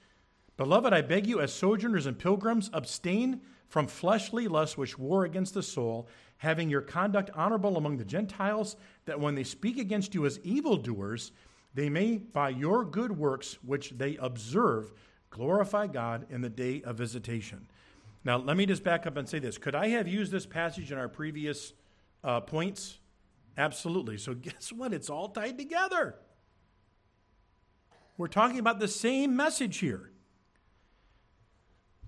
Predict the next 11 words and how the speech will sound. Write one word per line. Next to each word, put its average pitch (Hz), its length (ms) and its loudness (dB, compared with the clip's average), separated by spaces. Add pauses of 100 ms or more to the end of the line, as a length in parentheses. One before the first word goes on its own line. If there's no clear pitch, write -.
(460)
But 190 200 0
Paul 262 260 6
wrote 214 280 6
to 233 100 4
believers 196 600 2
throughout 208 360 4
what 175 160 0
is 151 120 0
modern-day 190 680 2 (120)
Turkey, - 480 -6 (400)
okay? 123 460 0